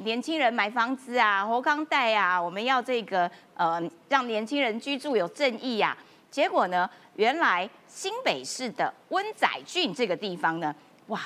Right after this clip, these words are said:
大片的土地，四百公顷卖给了建商，里面帮年轻人盖的社会住宅占多少呢？不好意思，只有零点四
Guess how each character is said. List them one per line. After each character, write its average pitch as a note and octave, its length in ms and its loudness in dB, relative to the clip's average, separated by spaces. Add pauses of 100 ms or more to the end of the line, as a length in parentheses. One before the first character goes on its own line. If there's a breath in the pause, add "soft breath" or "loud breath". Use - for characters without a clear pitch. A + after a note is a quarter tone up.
(100)
大 A#3+ 220 4
片 A3+ 200 -4
的 D#3 100 -4
土 D3 200 -10
地， F#3 220 -8
四 D#4 720 2
百 D#3 320 0
公 A#3 360 2
顷 E3+ 520 -2 (380 loud breath)
卖 C4 240 2
给 D3 120 -12
了 C#3+ 100 -10
建 F3+ 260 -4
商， E3+ 260 0 (360 loud breath)
里 C4 140 0
面 F#4+ 240 2
帮 F#4+ 260 2
年 D4 260 0
轻 F#4+ 240 -6
人 C4 200 0
盖 C#4 180 2
的 A3 80 -2
社 D#4 140 -4
会 D#4 100 2
住 D4+ 180 -4
宅 A3 180 2
占 D4+ 240 0
多 E4 180 0
少 B3+ 240 2
呢？ A3+ 340 2 (240)
不 A3 100 -4
好 F3 140 2
意 G3 160 -4
思， D3+ 220 -12
只 F3+ 100 -10
有 G3+ 200 0 (380)
零 G#3 280 -2
点 G3 260 -4
四 G#3+ 300 -12